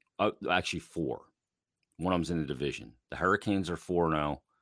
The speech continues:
The Panthers are five and oh. The Blues are four and oh, and the Edmonton Oilers are five and oh. Um, last thing for you, Tim,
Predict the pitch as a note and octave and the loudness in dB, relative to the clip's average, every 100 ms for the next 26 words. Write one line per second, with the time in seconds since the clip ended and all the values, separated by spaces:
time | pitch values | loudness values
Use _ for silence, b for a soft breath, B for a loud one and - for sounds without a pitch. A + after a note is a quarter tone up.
0 | _ _ _ _ _ _ D2+ D2 - - | _ _ _ _ _ _ 0 0 -2 2
1 | A#2 G#2 - E2 D#2+ D#2 E2+ D#2+ D2 C#2+ | 4 6 4 0 0 0 6 6 6 2
2 | C#2 C2 - _ _ _ _ _ D2 C#2 | 0 -2 -6 _ _ _ _ _ -2 0
3 | D#2+ G#2 D3 C3+ G2 D2+ D#2 C#2+ C2 B1 | 6 10 10 10 4 0 0 0 0 -2
4 | A#1+ - _ _ _ D2 D2+ D2 C#2 C2+ | -4 -8 _ _ _ 0 2 0 -4 -6
5 | C2+ B1+ B1 - B1+ - - D2+ D2+ C2+ | -4 -4 -6 -6 -6 -6 -2 6 8 6
6 | B1 - - B B - E2 - A#2 D#3 | 0 -4 -10 B B 4 4 8 8 10
7 | D#3+ - C#3+ G2+ E2 D#2 | 6 6 6 6 4 0